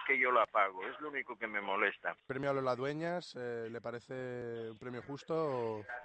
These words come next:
Speaker 1: No, pero se lo están dando ya desde San Sebastián, pero es por el chico. Eh, Lola Dueñas es una magnífica actriz y en el fondo pues dices, bueno, pues se lo dan a ella o se lo dan a otra. O sea, me,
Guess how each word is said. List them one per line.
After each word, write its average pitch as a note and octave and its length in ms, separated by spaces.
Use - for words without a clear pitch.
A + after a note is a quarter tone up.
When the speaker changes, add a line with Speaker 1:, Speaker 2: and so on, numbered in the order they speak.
Speaker 1:
No, F3 180
pero A#2 140
se C3+ 120
lo C3+ 80
están D#3 220
dando B2+ 240
ya A#2+ 160
desde A2 260
San G#2 200
Sebastián, A2 500
pero A2+ 180
es B2 120
por A#2 200
el F#2+ 280
chico. F2 440
Eh, G#2 760
Lola F3+ 260
Dueñas D3+ 380
es A2+ 120
una A2 160
magnífica F#2+ 600
actriz G2 360
y G2 80
en G2 120
el G2 80
fondo B2+ 360
pues G2+ 140
dices, G#2+ 240
bueno, G#2+ 220
pues F#2+ 140
se G2 100
lo G2+ 100
dan A#2+ 220
a B2 120
ella C3 180
o B2 40
se G#2+ 140
lo A2 100
dan A#2 180
a F2 140
otra. E2+ 320
O G#2+ 40
sea, G2 240
me, G2 500